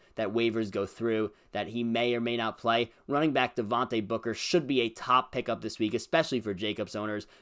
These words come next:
Booker has actually played really, really well in limited snaps in the, in the backup role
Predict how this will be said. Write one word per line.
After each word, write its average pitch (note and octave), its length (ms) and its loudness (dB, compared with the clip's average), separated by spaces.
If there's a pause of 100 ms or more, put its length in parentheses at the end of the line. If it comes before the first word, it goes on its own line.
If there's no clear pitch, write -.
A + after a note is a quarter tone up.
(120)
Booker E3+ 280 4
has D3+ 100 6
actually C#3 300 2
played A2 220 -2
really, C3+ 360 4
really A#2+ 260 2
well A2 360 2
in G#2 320 -8
limited A2+ 480 -2
snaps A2+ 360 -2
in G#2+ 100 -6
the, G#2 180 -8
in A2+ 100 -4
the G#2+ 60 -4
backup A2 440 -2
role G2+ 300 0